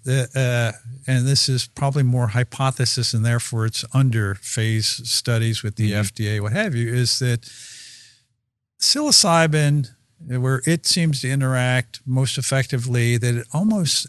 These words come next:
Speaker 1: acts to kinda rewire some of
Speaker 2: Mm-hmm.
Speaker 1: the broken circuits, if, uh, you know, again, to try to make it as simple as possible. S S R Is, Prozac and all of its other analogs, what have you,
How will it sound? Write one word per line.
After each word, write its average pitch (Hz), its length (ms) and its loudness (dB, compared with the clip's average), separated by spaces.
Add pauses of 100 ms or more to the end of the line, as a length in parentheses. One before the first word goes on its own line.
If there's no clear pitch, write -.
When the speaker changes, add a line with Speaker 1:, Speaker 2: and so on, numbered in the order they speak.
Speaker 1:
acts 143 320 0
to - 140 -8
kinda 139 440 -2 (300)
rewire 123 920 2 (480)
some 117 140 2
of 110 60 4
Speaker 2:
Mm-hmm. 104 40 2
Speaker 1:
the 113 80 2
broken 110 420 2
circuits, - 720 -6
if, 98 220 -8
uh, 101 160 -4
you 101 160 -4
know, 95 140 -6
again, 95 340 -4
to 117 100 -6
try 113 240 -4
to 107 80 -4
make 110 220 -2
it 110 40 -2
as 107 60 -4
simple 110 300 -2
as - 80 -8
possible. 123 600 -2 (520)
S 180 200 4
S 180 240 4
R 156 220 2 (420)
Is, 170 360 0 (120)
Prozac 127 800 4
and 117 220 -2
all 117 240 0
of 113 100 0
its 113 220 -2
other 113 220 -2
analogs, 110 760 -2
what 123 100 -2
have 214 260 -4
you, 120 180 0